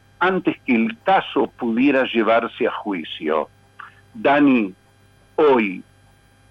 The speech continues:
al cumplirse ochenta y un años de esta masacre, resulta central explicar que la Shoah no se desarrolló solamente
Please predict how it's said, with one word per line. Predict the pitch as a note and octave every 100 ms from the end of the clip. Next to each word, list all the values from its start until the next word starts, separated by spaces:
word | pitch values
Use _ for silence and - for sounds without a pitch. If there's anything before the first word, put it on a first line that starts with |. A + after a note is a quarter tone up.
| _
al | D#3+ D#3
cumplirse | E3+ D#3 F3 F#3 F3 D3+
ochenta | C#3+ C#3 C3+ C3 D3+
y |
un | F#3 G3 E3
años | A#2 A2 G#2+ A2
de |
esta | G#2+ - A2
masacre, | A2 - G#2 F2+ A2 F#2+ F#2+ - _ - - - -
resulta | D3+ - C#4 A3+ - C#3 -
central | F#3+ C3 - E3 D3+ C#3
explicar | A#2+ - - A#2+ A#2 E3+ E3 C3+
que | -
la | A#2+ A#2
Shoah | - C3 B2+ C3 C#3 - _ _ _
no | E3+ F3+ A3+ -
se | F3+ D#3
desarrolló | D3+ - C#3 C3+ C3+ D3+
solamente | - - A2+ A2+ A#2+ B2 A2+ A#2+ B2